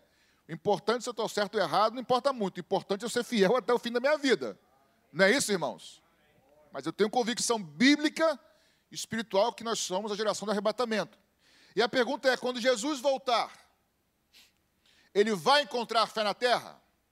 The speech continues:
O que que você acha? "Pastor, eu achava que não, mas agora o senhor tá falando, já não sei mais."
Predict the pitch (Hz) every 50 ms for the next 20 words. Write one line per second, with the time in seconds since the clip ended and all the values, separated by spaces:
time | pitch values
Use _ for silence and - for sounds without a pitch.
0 | _ _ - - 147 - - 214 226 202 156 - - - 92 73 _ _ _ _
1 | _ _ _ _ _ _ _ _ _ _ _ _ _ _ _ _ _ _ _ _
2 | _ _ _ _ _ _ _ _ _ _ _ _ _ _ _ _ _ _ _ _
3 | _ - 175 185 - - - 214 214 208 196 - - 220 208 220 - 240 247 226
4 | 190 160 156 151 147 147 185 190 - 190 - 190 - - 170 156 160 180 185 185
5 | 202 196 - - 196 196 180 135 117 104 - - - -